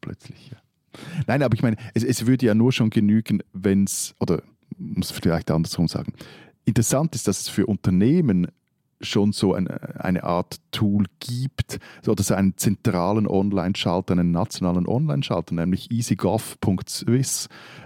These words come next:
Also da kannst du als Firma draufgehen und hast schon mal alle Angebote, was du brauchst, wenn du in der Schweiz eine Firma gründen willst. Also Mehrwertsteuer, Sozialversicherungen et cetera pp.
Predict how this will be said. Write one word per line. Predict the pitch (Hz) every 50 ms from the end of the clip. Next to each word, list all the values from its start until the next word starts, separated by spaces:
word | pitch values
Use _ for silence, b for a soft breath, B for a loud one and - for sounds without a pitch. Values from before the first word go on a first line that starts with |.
| B
Also | B 104 98 - -
da | 95
kannst | - 104 104 -
du | 98
als | 87 -
Firma | - - 107 107 110 104
draufgehen | - 85 90 90 110 135 - - 139 123
und | 117 110
hast | 101 - -
schon | - 101 95
mal | 92
alle | - - 95 110 120 -
Angebote, | - 95 113 113 123 110 - 104 104 - - 98
was | 98 -
du | - 87
brauchst, | - 82 80 85 101 110 - -
wenn | 95
du | 92 -
in | - 101 92 98
der | 95 92
Schweiz | - - 78 85 - -
eine | 87 85
Firma | - - 87 92 98 92
gründen | - - 90 87 87 82 - 85 73
willst. | 76 71 - -
Also | 76 71 82
Mehrwertsteuer, | 87 98 104 98 90 82 - - - - 78 78 78 78 76 78
Sozialversicherungen | - - 104 - - 92 90 90 85 - 82 - 90 87 - - - - - 87 85 87
et | 90 -
cetera | - 90 90 - - 104 98
pp. | - - 110 - - 104 - 123